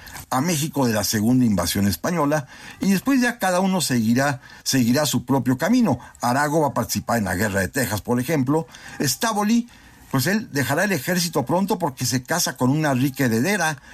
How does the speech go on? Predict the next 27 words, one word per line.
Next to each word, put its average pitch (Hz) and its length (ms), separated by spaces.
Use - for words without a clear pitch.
la 107 140
hija 131 280
de 113 100
don 107 200
Manuel 131 400
Tolsá, 127 520
el 120 100
famoso 143 340
escultor 127 640
Tolsá, 117 600
el 101 120
del 95 200
caballito. 160 580
Su 120 180
hija 160 440
se 104 180
casa 113 340
con 95 300
Stavoli, 160 600
se - 160
vuelven 117 300
empresarios 139 840
y 95 180
se 101 140
enriquecen, 165 640
y 151 100
finalmente 160 720